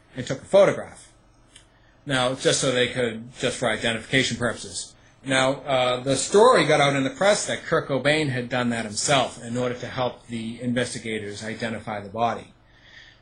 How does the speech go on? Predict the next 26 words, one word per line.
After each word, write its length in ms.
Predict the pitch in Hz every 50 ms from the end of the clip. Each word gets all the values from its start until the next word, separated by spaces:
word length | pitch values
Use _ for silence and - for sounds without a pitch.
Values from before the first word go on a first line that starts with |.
| - -
Uh, 140 | 120 110
Courtney 340 | 110 - - 180 196 165 160
Love 140 | 151 151 143
has 120 | 135 120 127
always 440 | 139 143 151 151 151 139 - - -
promoted 420 | - - 143 139 135 135 135 127
a 60 | 123 113
very 220 | 127 131 135 131
gruesome 540 | - - 113 113 123 135 139 135 - 135 120
depiction 520 | 107 107 - - 147 139 - - 127 107
of 100 | 98 95
Kurt 240 | - - 123 113 -
Cobain's 420 | 117 107 104 107 104 101 95 -
death. 360 | - 117 107 101 - - - -
She 220 | - - - 117
always 260 | 110 110 113 117 - -
claimed 340 | - 123 117 117 120 120
there 60 | 120 113
was 180 | 117 113 113
lots 280 | 104 104 110 117 - -
of 120 | 117 107
blood 240 | 113 113 117 123 127
at 140 | 127 123 -
the 80 | 131
scene, 840 | 117 - - 135 127 123 123 123 123 123 120 120 123 123 123 123 120
and 200 | 110 101 98